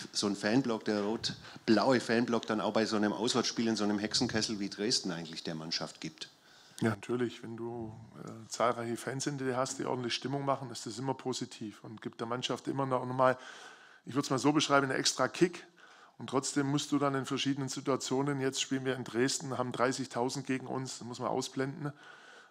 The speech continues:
Speaker 2: Aber wir freuen uns drauf, weil diese Emotionalität, die gehört dazu, auch zu unserem Spiel. Ich glaube, wenn's ruhig wär, äh, außen, dann, dann fehlt uns was. Ich glaube, dann könnten wir auch nicht so unsere Leistung bringen. Von daher sind wir froh, wenn's richtig, ja,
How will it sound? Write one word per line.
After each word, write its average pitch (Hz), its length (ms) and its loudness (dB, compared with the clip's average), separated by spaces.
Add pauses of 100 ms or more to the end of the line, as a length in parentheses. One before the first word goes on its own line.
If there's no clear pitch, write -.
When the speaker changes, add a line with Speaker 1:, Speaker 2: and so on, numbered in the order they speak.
Speaker 2:
Aber 113 200 -6
wir 120 60 -2
freuen 131 320 4
uns 131 160 0
drauf, 117 260 -2
weil 110 120 -2
diese 117 200 -4
Emotionalität, 120 800 -4
die 120 100 -8
gehört 117 260 -2
dazu, 143 360 0
auch 135 180 0
zu - 140 -8
unserem 120 280 -6
Spiel. 147 480 0 (120)
Ich - 120 -16
glaube, 120 320 -2
wenn's 117 300 -6
ruhig 139 300 4
wär, 143 360 2 (160)
äh, - 20 -6
außen, 131 580 -2
dann, 117 280 -8
dann 113 160 -4
fehlt 147 260 0
uns 143 240 -6
was. 147 360 -2 (440)
Ich - 60 -20
glaube, - 160 -6
dann 120 80 -2
könnten 135 180 -2
wir 127 80 4
auch 117 60 2
nicht 139 160 0
so 139 100 2
unsere 123 240 0
Leistung 139 360 2
bringen. 143 280 -4
Von 113 140 -8
daher 117 260 -2
sind 120 160 -8
wir 113 120 -2
froh, 127 380 0 (840)
wenn's 113 180 -6
richtig, - 720 -2 (140)
ja, 117 300 -4